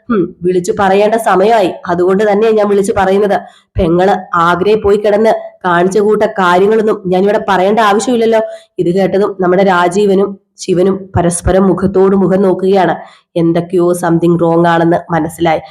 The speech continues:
അങ്ങനെ നമ്മുടെ രാജീവൻ പറഞ്ഞു, "ഗംഗേട്ടാ, നിർത്ത്, വേണ്ട." "ഹാ, എന്ത് വേണ്ടെന്ന്? അല്ല, ഇതെല്ലാം നമ്മൾ മറച്ചു വെച്ചിട്ട് നടത്തിയ ആ ഒരു വിവാഹം, ആ വിവാഹം ഇപ്പൊ എവിടെയാ ചെന്ന് നിൽക്കുന്നതെന്ന് മനസ്സിലായല്ലോ. പോരാഞ്ഞിട്ട് ഇപ്പം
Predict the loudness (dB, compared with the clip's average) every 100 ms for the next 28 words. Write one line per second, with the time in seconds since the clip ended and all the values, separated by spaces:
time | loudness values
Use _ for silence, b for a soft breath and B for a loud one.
0 | B B 0 2 2 2 2 0 0 0
1 | 2 2 0 0 -2 -2 0 2 2 -2
2 | -4 -2 -2 0 -2 -4 -2 0 2 0
3 | -2 B B B -2 -2 -4 -2 0 2
4 | 2 2 2 2 0 -2 -4 -6 -2 0
5 | -2 -4 -6 -2 0 0 0 0 0 0
6 | 0 0 -2 -2 -2 -4 -4 0 0 0
7 | 0 2 2 2 0 0 0 -2 -8 B
8 | B -2 0 2 2 2 0 0 0 0
9 | 0 0 0 0 0 0 0 -2 0 2
10 | 2 2 0 B B -6 -2 0 0 0
11 | 0 -2 -6 -6 -10 -6 -2 -2